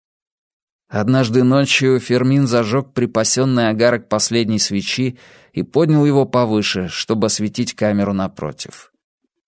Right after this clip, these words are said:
В результате он убедился, что Мартин находился в ней один, и оба голоса, писателя и этого самого Корелли, исходили из одних уст. Мартин описывал круги по камере,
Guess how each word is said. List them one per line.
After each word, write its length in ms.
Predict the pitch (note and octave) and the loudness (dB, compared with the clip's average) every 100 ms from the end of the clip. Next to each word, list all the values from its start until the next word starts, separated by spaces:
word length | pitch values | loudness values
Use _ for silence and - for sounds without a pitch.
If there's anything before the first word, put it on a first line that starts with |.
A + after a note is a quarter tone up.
| _ | _
В 120 | - | -4
результате 600 | G3 A2 A#2+ G#2+ F#3 - | -2 0 -2 0 -2 0
он 80 | C3+ | 0
убедился, 680 | C3 A#2 A#2+ D3 C3+ - - | 0 -2 -2 -2 -2 -4 -8
что 220 | - G2+ | -10 -4
Мартин 460 | F#2 E2 - B2 C3 | -4 -4 -2 0 0
находился 540 | B2 A2 G#2+ A#2+ B2 | 0 -2 0 -2 -2
в 60 | A2+ | 0
ней 220 | A#2 A2+ | 0 0
один, 360 | G#2 C3+ A#2 - _ - - _ | 0 -2 -2 -6 _ -20 -20 _
и 120 | - | -4
оба 320 | E2 C3+ D#3+ | 2 2 2
голоса, 760 | D#3+ C3 B2+ A#2+ - G2+ F#2+ E2+ _ _ | 2 4 4 2 0 -2 -4 -8 _ _
писателя 680 | F2 - G#2+ B2 C#3 G2 D#2 | -6 -4 2 2 2 -2 -4
и 100 | E2 | -2
этого 340 | G#2 A#2 A2 | 0 0 -2
самого 400 | G2 A2 A2 G#2 | 0 0 0 -2
Корелли, 800 | - - E2+ G2+ B2 A2 E2+ A#1 - - - - | -4 -8 -4 0 0 0 -4 -6 -12 -20 -20 -4
исходили 580 | F#2+ - G#2+ F2+ A#2+ B2+ | -2 0 -2 0 0 0
из 140 | A2 | 2
одних 420 | A2+ A2 B2+ B2 | 0 0 -2 -2
уст. 460 | D3+ C3 - - _ _ _ _ _ _ _ - | -4 -4 -6 -10 _ _ _ _ _ _ _ -6
Мартин 500 | G2+ - - D#3+ F3+ | -6 -4 -2 2 2
описывал 520 | D#3 F3 D#3+ D3+ C#3+ | 0 -2 -2 -2 -2
круги 360 | C#3+ C#3+ C3+ | -2 0 0
по 180 | D#3+ C3+ | 0 -2
камере, 540 | C3 D3+ B2 F2+ - | -2 0 0 -2 -6